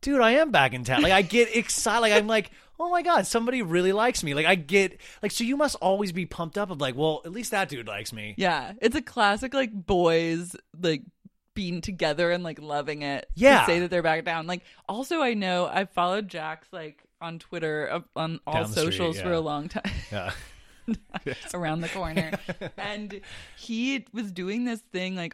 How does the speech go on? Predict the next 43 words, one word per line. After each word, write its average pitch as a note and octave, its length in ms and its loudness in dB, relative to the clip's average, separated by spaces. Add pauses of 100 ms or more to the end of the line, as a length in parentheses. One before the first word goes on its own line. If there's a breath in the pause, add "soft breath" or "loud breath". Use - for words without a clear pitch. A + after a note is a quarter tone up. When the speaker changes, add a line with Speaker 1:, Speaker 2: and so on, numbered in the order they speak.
Speaker 2:
all D3+ 200 -2
summer E3 380 -10
where D#3+ 160 -8
he's E3 240 -14
like, D#3 160 -8
"Saturdays D#3 680 -4
are D3 60 -10
for D3 160 -10
the C3+ 120 -8
boys." D#3+ 600 -4
Like, E3 160 -6
have G#3 160 -4
you B3+ 120 4
noticed G3 400 4
that A3 120 4
Speaker 1:
<laughs> G#3+ 100 4
Yeah. - 40 0
Speaker 2:
on A3 80 2
his B3 180 2
social G3 360 0
media? F3 480 -4 (120)
Speaker 1:
It F3 120 -2
was F#3 160 0
Speaker 2:
He's C3+ 80 -8
Speaker 1:
that. F3 420 8
Speaker 2:
really B3 400 2
all F#3 320 4
about E3+ 380 2
Saturdays D3+ 560 -4
are C#3+ 60 -12
for E3 100 -12
the D#3 100 -10
boys. C#3+ 240 -8
I D3+ 80 -10
Speaker 1:
It F#3 40 -8
Speaker 2:
think F3 120 2
it - 20 6
Speaker 1:
was D#3+ 140 4
Speaker 2:
has D#4+ 140 -4
to - 60 -4
do A3+ 80 -2
with, F#3+ 100 -2
like, E3+ 120 -8